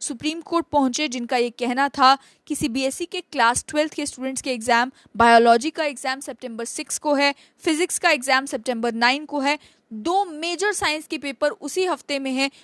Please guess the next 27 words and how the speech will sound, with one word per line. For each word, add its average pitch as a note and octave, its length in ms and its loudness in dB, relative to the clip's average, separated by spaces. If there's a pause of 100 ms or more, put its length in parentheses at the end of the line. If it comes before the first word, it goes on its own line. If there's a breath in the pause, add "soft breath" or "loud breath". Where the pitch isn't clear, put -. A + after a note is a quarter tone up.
(120)
जिस C#4 160 -2
हफ्ते E4 340 0
में D#4 180 -2
नीट C4+ 300 -6
का D4 140 2
एग्जाम A3+ 460 0
है। G3+ 140 -10 (340 soft breath)
एडवोकेट E4 400 0
सुमंत B3+ 480 -2
नुकुला C4 600 2 (380 soft breath)
ये, E4 320 -2
अ, B3 300 2
जो C4+ 480 0
पिटिशनर्स C#4 720 -2
हैं C4 200 -4 (220 soft breath)
उन्हें C#4+ 180 4
रिप्रेजेंट B3+ 440 2
कर B3+ 160 0
रही B3 180 0
थी D4+ 140 -4
सुप्रीम A#3 380 -6
कोर्ट G#3+ 320 -6
में, G#3 140 -16 (300 soft breath)
लेकिन B3 480 0 (340)
इस - 140 -6
मामले D4 440 4
को D#4+ 320 -6